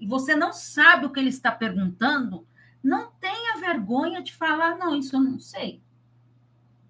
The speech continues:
"Ai, como que é esse nome aí que você tá falando?" "Ah, escutei tal coisa na escola, lá com um amigo falou tal coisa."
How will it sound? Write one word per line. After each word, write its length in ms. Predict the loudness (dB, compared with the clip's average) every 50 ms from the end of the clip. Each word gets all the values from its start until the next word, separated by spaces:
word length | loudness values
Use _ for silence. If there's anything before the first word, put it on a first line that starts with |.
| _
"Ai, 160 | -4 -4 -2 -4
como 180 | -6 -6 -6
que 60 | -6
é 40 | -8
esse 140 | -6 -2 0
nome 320 | 2 2 2 2 0 -2
aí 80 | -4 -6
que 80 | -8 -6
você 60 | -4
tá 100 | -4 -4
falando?" 520 | -2 -2 -4 -2 -2 -2 -2 -2 -2 -2
"Ah, 280 | 0 0 2 2 2 2
escutei 580 | 0 -2 -4 -8 -12 -8 -6 -4 -4 -2 -2 0
tal 220 | 2 2 2 2
coisa 400 | 2 2 2 2 2 0 0 0
na 100 | 0 0
escola, 520 | -2 -4 -4 0 4 4 6 6 6 4 4
lá 200 | 4 2 2 2
com 60 | 2
um 80 | 2 2
amigo 220 | 2 2 -2 -4
falou 280 | -4 -2 -2 -2 -2 0
tal 220 | 2 2 2 0 -2
coisa." 280 | -6 -10 -10 -12 -16